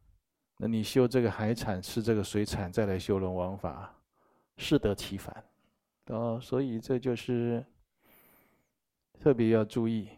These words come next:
哦，就是你如果有这个虔诚心要来接受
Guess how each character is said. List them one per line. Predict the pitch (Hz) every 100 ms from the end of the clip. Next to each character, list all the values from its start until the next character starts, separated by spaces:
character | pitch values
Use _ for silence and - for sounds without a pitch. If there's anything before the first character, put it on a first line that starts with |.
| _ _ _ _ _ _ _ _ _ _ _ _ _ _
哦， | 131 117 110 107 113
就 | 131
是 | 120 127 127 123 - _ _ _ _ _ _ _ _ _ _ _ _
你 | 120
如 | 117 165
果 | 151 117 110
有 | 110 101
这 | 113
个 | 113
虔 | 107 120 135
诚 | 127 110
心 | - 120
要 | 110
来 | 98
接 | 95 120 117
受 | 135 117